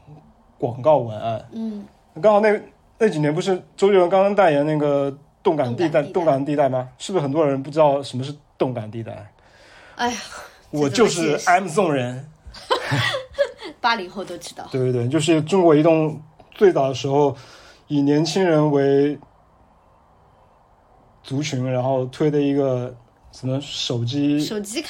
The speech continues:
Speaker 1: 通信，通信服务。
Speaker 2: 对，
Speaker 1: 就发，
Speaker 2: 包月套餐什么的。
Speaker 1: 发短，发短信比较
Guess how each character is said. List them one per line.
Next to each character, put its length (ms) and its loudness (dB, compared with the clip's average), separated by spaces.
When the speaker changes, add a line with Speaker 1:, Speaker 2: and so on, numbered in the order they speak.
Speaker 1:
通 120 4
信， 240 2
通 160 0
信 160 0
服 240 -4
务。 200 -8
Speaker 2:
对， 260 -8
Speaker 1:
就 180 -2
发， 120 0
Speaker 2:
包 80 2
月 40 0
套 180 2
餐 220 -4
什 100 -14
么 80 -12
的。 160 -14
Speaker 1:
发 140 4
短， 0 -
发 0 -
短 180 2
信 220 -2
比 60 -4
较 200 0